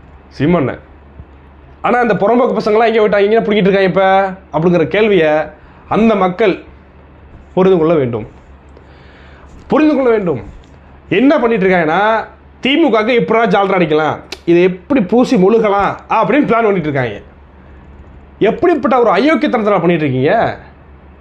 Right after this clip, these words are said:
ஆ? சமூகத்தை வைத்து எப்படிடா பழச்சிட்டு இருக்கீங்க இப்படி?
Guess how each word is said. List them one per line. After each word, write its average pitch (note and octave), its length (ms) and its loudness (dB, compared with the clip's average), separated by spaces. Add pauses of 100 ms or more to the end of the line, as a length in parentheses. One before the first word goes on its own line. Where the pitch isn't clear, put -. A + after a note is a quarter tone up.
(120)
ஆ? C4+ 220 0 (680)
சமூகத்தை B3 540 0
வைத்து A3+ 260 0
எப்படிடா C#4+ 380 0
பழச்சிட்டு A#3 340 -2
இருக்கீங்க E3 140 0
இப்படி? C#3+ 280 0